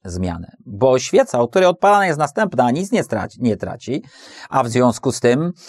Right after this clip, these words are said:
rozdajesz coś, co komuś pomaga, a samemu przecież nic nie tracisz. Zapraszam do tego, abyś, e, skorzystał z subskrypcji.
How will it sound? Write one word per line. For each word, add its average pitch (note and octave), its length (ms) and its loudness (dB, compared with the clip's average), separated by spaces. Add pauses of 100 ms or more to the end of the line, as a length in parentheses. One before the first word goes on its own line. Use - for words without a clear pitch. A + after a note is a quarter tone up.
(100)
rozdajesz D#3 500 2
coś, G#2 380 -2 (140)
co - 140 -4
komuś B2+ 280 2
pomaga, F#2+ 500 0
a - 60 -4
samemu G2+ 540 0 (140)
przecież G2 360 -4
nic F2+ 200 -8
nie F#2 200 -4 (240)
tracisz. - 500 -6 (720)
Zapraszam G#3 440 0
do - 100 0
tego, D#3 560 4
abyś, A#2+ 1120 2 (400)
e, G#2+ 400 -8
skorzystał B2 540 0
z - 40 -8
subskrypcji. C#3 800 -2